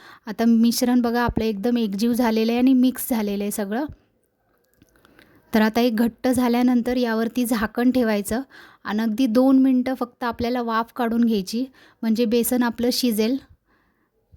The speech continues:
तर आता दोन मिनटं मी वाफ काढून घेतलेली आहे आणि वाफ काढल्यानंतर बघा एकदम मस्त असा घट्ट गोळा तयार झालेला आहे बेसनाचा.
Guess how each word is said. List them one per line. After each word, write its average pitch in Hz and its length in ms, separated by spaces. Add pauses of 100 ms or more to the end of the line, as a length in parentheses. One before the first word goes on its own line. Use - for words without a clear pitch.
(100)
तर 208 80
आता 220 180
दोन 240 280
मिनटं 240 280
मी 254 120
वाफ 233 300
काढून 240 300
घेतलेली 233 440
आहे 240 120
आणि 226 200
वाफ 233 280
काढल्यानंतर 226 580
बघा 226 220
एकदम 233 400
मस्त 240 280
असा 233 260
घट्ट 214 300
गोळा 220 420
तयार 220 240
झालेला 208 320
आहे 208 80
बेसनाचा. 202 560